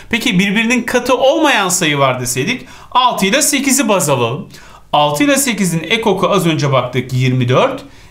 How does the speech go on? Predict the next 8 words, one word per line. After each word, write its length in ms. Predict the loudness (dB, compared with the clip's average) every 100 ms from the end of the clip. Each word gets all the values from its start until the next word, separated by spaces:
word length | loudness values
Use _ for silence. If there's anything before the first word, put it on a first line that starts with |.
| -6
ebob'u 300 | -2 0 0
ise 500 | 0 -2 0 -2 -4 -16 -20 -20 -8
ikidir 480 | -4 -2 0 0 -2 -12 -6
ve 120 | -2
yine 240 | 0 -2 -4
sıralamaya 880 | 0 0 2 0 2 0 -2 -6 -20 -10
uygun. 500 | -2 0 0 -2 -6 -18 -20 -20 -4
Peki 320 | -2 0 -2